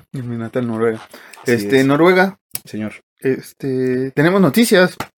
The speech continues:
Speaker 2: ¿Hoy sí tenemos noticias?
Speaker 1: Sí, y, y es noticia y tema principal. Tema impro-, importante. Tema. No, va adelante, güey.
Speaker 2: Espérame, sí, ya sé, pero es que me da, me da miedo moverlos.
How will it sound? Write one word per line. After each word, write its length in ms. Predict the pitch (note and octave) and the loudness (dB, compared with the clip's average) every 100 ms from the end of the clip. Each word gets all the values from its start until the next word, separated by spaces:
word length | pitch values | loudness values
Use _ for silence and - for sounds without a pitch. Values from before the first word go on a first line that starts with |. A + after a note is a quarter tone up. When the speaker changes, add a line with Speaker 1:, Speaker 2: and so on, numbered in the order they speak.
| _ - | _ -18
Speaker 2:
¿Hoy 340 | - C3+ G3+ A3 | -6 2 4 4
sí 100 | A#3 | 4
tenemos 200 | C4 B3 | 4 4
noticias? 480 | G3 B3 E4+ G#4 - _ | 4 6 6 4 -2 _
Speaker 1:
Sí, 120 | - | -2
y, 680 | B2+ D#3 G3+ F3 A#2 G#2+ A#2 | 2 4 4 2 0 -2 -2
y 40 | D2 A#1+ B2 - - | -4 -6 -6 -6 -2
es 140 | D#3 F3+ | 0 2
noticia 480 | C4 G3 G#3+ G#3 A#3 | 2 2 2 4 2
y 60 | |
tema 280 | F3 F#3+ G3+ | 4 2 2
principal. 580 | E3 B2 A#2+ E3+ G#3+ - _ _ _ - _ _ - - - | 0 -4 -2 2 2 0 _ _ _ -20 _ _ -18 -14 -2
Tema 200 | C#3 F3 | 0 2
impro-, 280 | F3+ C3+ B2 D3+ | 2 2 0 0
importante. 680 | C3 B2+ B2 D3+ G3 D3+ C3 _ _ _ _ _ _ _ - - - | -2 -4 0 -2 0 -4 -6 _ _ _ _ _ _ _ -20 -10 -2
Tema. 540 | D3 F3+ E3+ B2+ G2+ G2 - - - - - - _ _ _ - _ - - - | 2 2 2 2 0 -4 -10 -14 -12 -12 -12 -20 _ _ _ -20 _ -20 -20 -12
No, 160 | C3+ | -8
va 100 | D3+ | -6
adelante, 340 | D3+ A#2+ C3 A#2+ | -4 -6 -8 -10
güey. 140 | A2 | -14
Speaker 2:
Espérame, 420 | G#2+ - B2+ B2 A2 | -18 -8 -6 -6 -8
sí, 140 | B2+ | -8
ya 80 | B2 | -6
sé, 120 | C#3 | -6
pero 100 | B2+ | -6
es 60 | A2 | -10
que 200 | A#2 G#2+ | -10 -10
me 160 | A#2 A2 | -10 -10
da, 80 | A2 | -8
me 120 | A#2 | -8
da 140 | A2+ | -8
miedo 340 | A2+ A#2+ A#2+ A2 | -8 -10 -10 -12
moverlos. 520 | A2 G#2+ A2+ G#2 - | -12 -12 -14 -16 -20